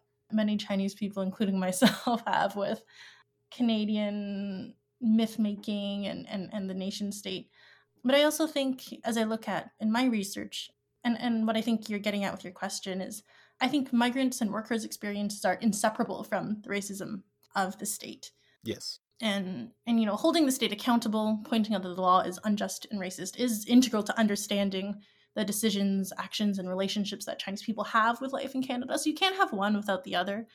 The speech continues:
Speaker 1: in my view.
Speaker 2: Mm-hmm.
Speaker 1: But I think then to push further, going from here, uh, when we do view these stories in conjunction, the law, the top-down history, along with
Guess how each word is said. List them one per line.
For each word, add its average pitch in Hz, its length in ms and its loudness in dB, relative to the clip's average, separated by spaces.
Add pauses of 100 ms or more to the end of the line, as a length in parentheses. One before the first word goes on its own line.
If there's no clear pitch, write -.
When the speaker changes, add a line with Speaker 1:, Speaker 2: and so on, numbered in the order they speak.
Speaker 1:
in 220 140 6
my 196 180 4
view. 262 420 2 (260)
Speaker 2:
Mm-hmm. 104 180 -6 (220)
Speaker 1:
But 226 100 -2
I 220 80 4
think 254 380 4 (220)
then 262 360 4
to 240 80 0
push - 320 -4
further, 294 420 2
going 285 440 2
from 214 240 0
here, 214 520 -6 (340)
uh, 175 180 -4
when 208 220 6
we 208 100 6
do 247 340 2
view 214 180 2
these 208 220 -2
stories 208 420 -4
in 220 220 6
conjunction, 202 800 0
the 202 100 0
law, 202 500 6
the 202 120 -2
top-down - 560 -6
history, 208 460 -6
along 196 640 0 (140)
with 208 400 0